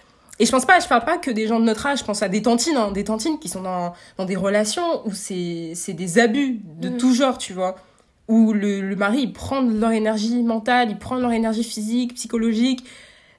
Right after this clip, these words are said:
Speaker 1: Des femmes qui
Speaker 2: Mais
Speaker 1: sont
Speaker 2: elles pensent, elles pensent qu'elles sont prêtes parce que c'est comme ça qu'on
Speaker 1: Oui.
Speaker 2: leur a présenté la chose.
Speaker 1: Exactement. Et pour elles, c'est la norme aussi de subir. Pour elles, le
Speaker 2: Ouais.
Speaker 1: mariage, c'est vraiment, euh, toutes les épreuves sont bonnes à prendre, en fait, tu vois. Et, euh, à aucun moment, on questionne l'attitude de la personne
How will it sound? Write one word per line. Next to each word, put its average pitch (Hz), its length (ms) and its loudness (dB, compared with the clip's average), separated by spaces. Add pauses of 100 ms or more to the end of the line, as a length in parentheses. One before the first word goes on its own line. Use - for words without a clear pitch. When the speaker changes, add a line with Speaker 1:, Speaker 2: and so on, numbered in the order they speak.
(340)
Speaker 1:
Des 214 120 0
femmes 330 160 4
qui 320 100 2
Speaker 2:
Mais 233 60 4
Speaker 1:
sont 214 60 4
Speaker 2:
elles 220 160 2
pensent, 285 220 -2
elles 214 140 -6
pensent 240 180 -8
qu'elles 214 100 -12
sont 196 120 -12
prêtes 254 180 -6
parce 175 140 -14
que 185 80 -16
c'est - 120 -16
comme 170 140 -14
ça 208 120 -12
qu'on 214 140 -12
Speaker 1:
Oui. 269 100 4
Speaker 2:
leur 269 80 0
a - 20 -6
présenté 180 340 -12
la 175 100 -12
chose. 214 260 -14
Speaker 1:
Exactement. 220 420 0
Et 214 80 0
pour 226 160 -2
elles, 269 80 4
c'est 220 120 -2
la 180 140 4
norme 247 220 2
aussi 214 160 0
de 226 80 2
subir. 220 500 -2
Pour 180 180 -2
elles, 208 80 4
le 202 60 0
Speaker 2:
Ouais. 196 60 0
Speaker 1:
mariage, 202 260 2
c'est 196 140 -6
vraiment, 214 360 0
euh, 190 160 2 (280)
toutes 294 160 0
les 240 100 4
épreuves 254 260 2
sont 247 140 -2
bonnes 208 160 0
à 202 60 0
prendre, 220 260 -6
en 190 40 -6
fait, 180 160 -10
tu - 180 -16
vois. 180 160 -8 (400)
Et, 202 220 0
euh, 185 100 2
à 202 120 6
aucun 208 200 2
moment, 240 280 4
on 226 60 0
questionne 226 720 0 (340)
l'attitude 208 400 -4
de 202 60 0
la 190 120 -4
personne 240 640 -2